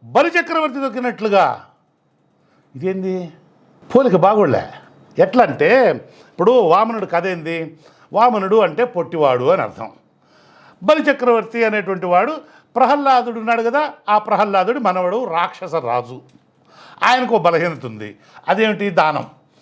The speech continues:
అడిగిన వాడికల్లా దానం ఇచ్చేస్తుంటాడు. ఈ సంగతి కనిపెట్టి ఆయన మొత్తం మహావీరుడు. ఎవరు? ఈ బలిచక్రవర్తి అనేటువంటి వాడు సామాన్యమైన వీరుడు కాదు. పోయి దేవలోకం మొత్తం ఉంది, దేవతలందరినీ తుక్కు తుక్కుగా కొట్టేసి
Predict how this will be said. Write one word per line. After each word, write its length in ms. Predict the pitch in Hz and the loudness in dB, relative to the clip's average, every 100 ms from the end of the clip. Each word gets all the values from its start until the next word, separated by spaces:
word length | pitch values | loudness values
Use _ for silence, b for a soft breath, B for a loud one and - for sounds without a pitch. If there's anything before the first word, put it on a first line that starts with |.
| b b | b b
అడిగిన 220 | - 254 | 0 2
వాడికల్లా 340 | 226 175 175 247 | 2 0 0 2
దానం 280 | 185 160 | 0 -2
ఇచ్చేస్తుంటాడు. 600 | 135 123 - 113 - 95 - b b b b | -10 -16 -16 -16 -14 -14 -16 b b b b
ఈ 240 | 151 233 294 | 0 2 4
సంగతి 360 | 277 285 262 | 2 2 0
కనిపెట్టి 720 | 226 202 190 156 160 185 196 B B 185 | 0 -2 -4 -6 -4 -2 -4 B B 0
ఆయన 220 | 262 269 | 0 0
మొత్తం 580 | 240 269 - - 277 214 | -2 -4 -8 -4 -2 0
మహావీరుడు. 640 | 190 262 277 285 254 185 _ _ - | 2 2 2 -2 -6 -10 _ _ -8
ఎవరు? 360 | 208 240 254 254 | -2 2 2 0
ఈ 40 | |
బలిచక్రవర్తి 640 | 202 220 240 240 240 240 | -4 -2 -2 0 -2 -2
అనేటువంటి 320 | 226 214 220 | -6 -6 -4
వాడు 140 | 233 208 | -4 -2
సామాన్యమైన 520 | 196 254 269 254 240 | -2 0 -2 -4 -4
వీరుడు 300 | 220 208 196 | -4 -6 -4
కాదు. 320 | 170 147 113 - B B B B | -4 -4 -6 -10 B B B B
పోయి 140 | 247 262 | 2 4
దేవలోకం 540 | 196 247 262 226 226 | 4 4 4 2 0
మొత్తం 240 | 233 226 | -2 -4
ఉంది, 140 | 220 185 | -6 -2
దేవతలందరినీ 580 | 196 226 214 214 208 196 | 0 0 -2 -6 -8 -10
తుక్కు 220 | 208 233 | -10 -10
తుక్కుగా 340 | 202 220 208 | -8 -2 0
కొట్టేసి 640 | 175 160 240 262 262 143 | 0 -2 -4 0 -2 -2